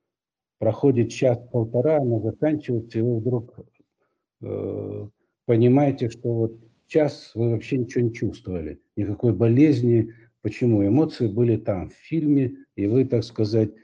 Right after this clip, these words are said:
м, эмоциями, э, приводили в порядок все остальное. Вот древние инструменты, с помощью которых,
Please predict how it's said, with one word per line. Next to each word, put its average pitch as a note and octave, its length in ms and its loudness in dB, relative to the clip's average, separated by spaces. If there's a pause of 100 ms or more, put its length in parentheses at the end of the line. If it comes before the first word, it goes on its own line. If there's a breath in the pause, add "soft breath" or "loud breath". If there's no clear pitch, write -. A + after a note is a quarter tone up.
(300 soft breath)
м, G#2 360 0
эмоциями, A#2+ 920 4
э, G2+ 380 -8 (180)
приводили A#2 460 4
в - 140 -4
порядок A#2+ 540 0 (100)
все A2+ 280 -4
остальное. G#2 680 -4 (640 soft breath)
Вот C#3 360 2 (380)
древние C#3+ 560 6
инструменты, C#3 720 4
с - 80 -10
помощью B2+ 560 -4
которых, C3 680 -6